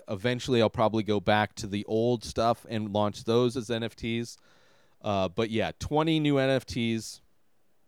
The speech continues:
in theory every week. Look forward to that.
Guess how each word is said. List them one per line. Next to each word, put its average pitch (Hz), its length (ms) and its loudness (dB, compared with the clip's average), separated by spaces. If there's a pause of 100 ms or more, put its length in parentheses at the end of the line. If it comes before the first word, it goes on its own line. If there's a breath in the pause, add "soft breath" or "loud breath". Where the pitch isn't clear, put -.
(800)
in 110 200 -4
theory 98 500 0 (840)
every 120 260 2
week. 101 380 -2 (840)
Look 110 160 2
forward 117 300 6
to 98 60 -4
that. 87 320 -2